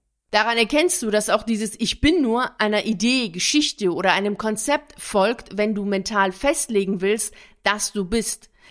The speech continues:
Dann kannst du auch etwas anderes festlegen. Denn es ist ja nun mal so, dass du bist. Du existierst unabhängig davon, ob du ein Bild oder eine Idee davon hast, dass du bist.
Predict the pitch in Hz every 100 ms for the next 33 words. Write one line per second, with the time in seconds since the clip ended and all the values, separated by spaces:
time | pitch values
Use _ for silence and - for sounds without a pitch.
0 | - 202 202 262 339 269 226 214 196 196
1 | - 311 339 208 - - 170 - - 156
2 | - - _ _ _ 214 233 254 302 277
3 | 240 220 214 202 185 214 202 185 202 -
4 | 202 214 294 - - _ _ _ _ -
5 | 240 240 - 226 - 320 247 196 - 277
6 | 240 - 202 196 - 233 262 240 220 -
7 | 202 190 - 185 185 160 254 269 - -
8 | 185 180 - 190 190 185 165 269 285 214
9 | 196 185 180 208 - - 180 196 196 208
10 | 185 285 -